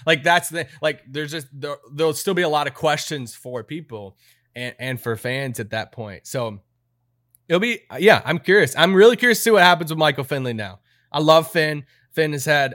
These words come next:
uh, a great, he, he played an integral role in getting Jalen Brunson, uh, to Dallas. He was a huge Brunson guy,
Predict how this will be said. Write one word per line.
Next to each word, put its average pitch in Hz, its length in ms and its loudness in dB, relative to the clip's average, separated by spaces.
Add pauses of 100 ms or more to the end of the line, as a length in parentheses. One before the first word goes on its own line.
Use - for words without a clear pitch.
uh, 117 280 -8
a 127 120 -10
great, 147 400 -6
he, 151 280 -8
he 131 80 -14
played 160 280 -2
an 131 80 -4
integral 151 500 -8
role 147 500 -2
in 127 260 -8
getting 135 260 -4
Jalen 131 360 -4
Brunson, 151 540 -4 (300)
uh, 139 80 -6
to 147 160 -8
Dallas. 147 600 -4
He 127 120 -12
was 117 120 -12
a 120 40 -14
huge 135 340 -8
Brunson 143 400 -6
guy, 139 400 0